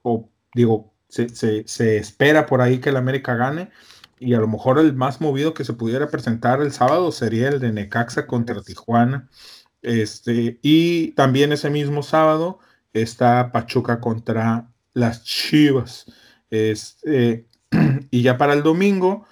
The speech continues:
eh, tenemos Pumas contra León, que se antoja bueno, y, eh, se cierra la jornada con Santos contra Toluca, que pues por ahí también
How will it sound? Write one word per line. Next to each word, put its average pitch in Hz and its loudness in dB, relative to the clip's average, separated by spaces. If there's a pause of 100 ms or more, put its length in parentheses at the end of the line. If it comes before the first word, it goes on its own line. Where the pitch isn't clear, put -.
(300)
eh, 117 0
tenemos 123 2
Pumas 151 0
contra 156 -2
León, 170 4
que 156 -4
se 131 -2
antoja 123 -2
bueno, 170 0 (400)
y, 139 -4 (100)
eh, 120 4
se 120 -2
cierra 127 2
la 127 0
jornada 123 0
con 117 0
Santos 117 -2
contra 113 -4
Toluca, 123 0
que 120 -10
pues - -12
por 107 -8
ahí 104 -6
también 110 -2